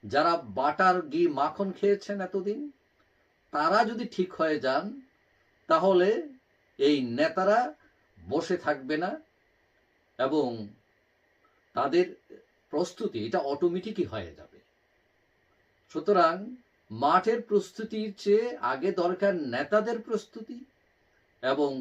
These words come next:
কোন নেতাদের, ওই চুর বাটপার নেতাদের দিয়ে আর নেতৃত্ব চালাতে চাইলে এটা কর্মীরা মানবে না, হান্ড্রেড পার্সেন্ট গ্যারান্টি।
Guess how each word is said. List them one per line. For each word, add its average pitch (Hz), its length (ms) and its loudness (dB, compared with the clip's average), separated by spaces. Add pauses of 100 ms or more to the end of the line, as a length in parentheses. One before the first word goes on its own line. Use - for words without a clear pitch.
(160)
কোন 247 160 -4 (160)
নেতাদের, - 440 -2 (760)
ওই 175 140 6 (140)
চুর 240 180 -6 (100)
বাটপার 226 380 4 (120)
নেতাদের 196 420 4 (120)
দিয়ে 240 220 -6 (520)
আর 151 80 2 (160)
নেতৃত্ব 170 500 -6 (140)
চালাতে 190 420 2
চাইলে 170 300 0 (840)
এটা 147 200 -2 (100)
কর্মীরা 147 400 -2 (160)
মানবে 151 380 -2
না, 240 60 -4 (360)
হান্ড্রেড 160 380 -6
পার্সেন্ট 120 400 -10 (100)
গ্যারান্টি। 110 420 -8